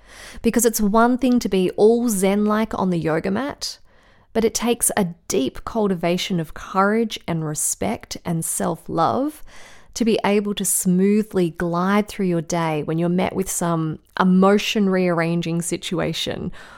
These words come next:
or are released from a job or a relationship that felt really important to you. When what feels like a major catastrophe bursts onto the scene of our life,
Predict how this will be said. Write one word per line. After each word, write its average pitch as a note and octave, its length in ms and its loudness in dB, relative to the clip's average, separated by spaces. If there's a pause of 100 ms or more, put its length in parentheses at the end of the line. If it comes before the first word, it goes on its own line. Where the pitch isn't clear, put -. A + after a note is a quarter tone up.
(200)
or F3 420 6
are F#3+ 240 6
released G3+ 440 2
from F#3+ 140 2
a F#3 40 4
job A3 600 0
or F3 280 2
a F3+ 80 2
relationship G3+ 800 0
that - 120 2
felt - 300 -2
really A#3 440 2
important F#3+ 540 0
to - 140 -8
you. - 320 -8 (1300)
When A#3 260 8
what C4+ 200 4
feels B3+ 460 2
like G#3 180 -2
a F3+ 60 2
major F3+ 560 2
catastrophe G#3 920 -4
bursts F3+ 680 0
onto F#3+ 300 2
the F#3 100 -4
scene F3+ 300 0
of F#3+ 100 0
our D#3 160 0
life, D3+ 560 -6